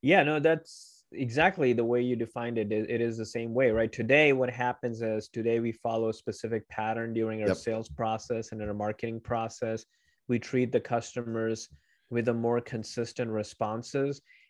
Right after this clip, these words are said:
Speaker 1: and the customers are more smarter uh, they're more finicky than they were before. And they understand that when someone starts the script, you immediately get frustrated. You shut down all your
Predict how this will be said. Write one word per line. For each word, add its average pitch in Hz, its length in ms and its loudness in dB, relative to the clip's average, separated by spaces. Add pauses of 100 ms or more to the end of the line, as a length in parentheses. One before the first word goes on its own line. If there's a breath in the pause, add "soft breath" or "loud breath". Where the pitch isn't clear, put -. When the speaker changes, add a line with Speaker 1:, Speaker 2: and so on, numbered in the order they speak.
Speaker 1:
and 123 100 -2
the 123 80 2
customers 147 680 2
are 120 200 2
more 120 540 4
smarter 113 760 0 (440)
uh, 113 140 -2
they're 113 160 0
more 117 240 0
finicky 117 540 -2
than 113 220 -2
they 113 100 4
were 113 140 4
before. 110 680 -2
And 117 200 -2
they 123 140 6
understand 120 880 -4 (440)
that 117 400 2
when 117 200 0
someone 117 380 -2
starts 120 420 2
the 110 140 -2
script, 127 580 4
you 123 100 2
immediately 117 480 4
get 110 160 2
frustrated. 110 580 0
You 107 120 -2
shut 110 300 -2
down 117 300 0
all 110 220 0
your 107 460 4